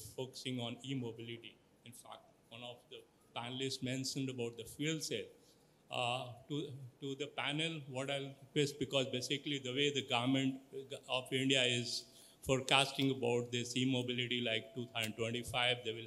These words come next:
have around five to six million. Of course, earlier target was to achieve it by two thousand twenty itself, which are extended to two thousand twenty-five, and by two thousand thirty, they will, they have a plan to go for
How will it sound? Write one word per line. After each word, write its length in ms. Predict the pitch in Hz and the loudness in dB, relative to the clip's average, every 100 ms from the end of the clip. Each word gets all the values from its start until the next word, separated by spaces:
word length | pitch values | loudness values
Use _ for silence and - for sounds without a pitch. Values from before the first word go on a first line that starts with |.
| - | -6
have 140 | 120 | -6
around 300 | 113 113 117 | -6 -8 -10
five 220 | - 123 120 - - - _ _ - | -2 -2 -2 -6 -20 -20 _ _ -6
to 80 | 117 | -2
six 380 | - 170 - | 0 0 0
million. 320 | - 123 110 123 | 0 2 2 2
Of 180 | 113 - | -2 -2
course, 200 | 127 - | -4 -2
earlier 340 | 123 127 135 135 - - - - | -2 0 -2 -4 -14 -20 -20 -4
target 380 | 117 117 135 131 | 0 2 2 0
was 320 | 117 120 120 | 0 0 0
to 120 | - 123 | 0 -2
achieve 300 | - 131 123 | -2 -2 0
it 200 | 117 - - | -2 -4 -2
by 200 | 120 120 | -2 -2
two 80 | 123 | -4
thousand 240 | 117 117 113 | -2 -2 0
twenty 280 | 147 160 147 | 0 2 2
itself, 340 | 110 - 117 117 | 0 -4 -6 -8
which 160 | 113 | -6
are 120 | 123 | -6
extended 520 | 107 - 131 127 123 123 | -2 -2 0 0 0 -4
to 80 | 113 | -10
two 60 | 117 | -8
thousand 340 | 113 110 113 - - - | -8 -6 -8 -12 -20 -2
twenty-five, 600 | 139 160 170 - 95 110 | 2 4 4 2 0 -2
and 180 | 113 113 | -2 0
by 200 | 113 117 - | 0 0 -4
two 100 | 120 | -2
thousand 300 | 120 117 110 - | -2 -2 -4 2
thirty, 540 | 151 156 160 139 139 | 4 6 6 4 0
they 80 | 117 | -2
will, 160 | 123 120 - - | -2 -4 -10 -6
they 60 | |
have 160 | 113 117 | -4 -4
a 80 | 113 | -4
plan 340 | 123 120 127 | 0 2 2
to 80 | 120 - | -2 -4
go 140 | 131 | -6
for 320 | - 123 113 | -4 -4 -4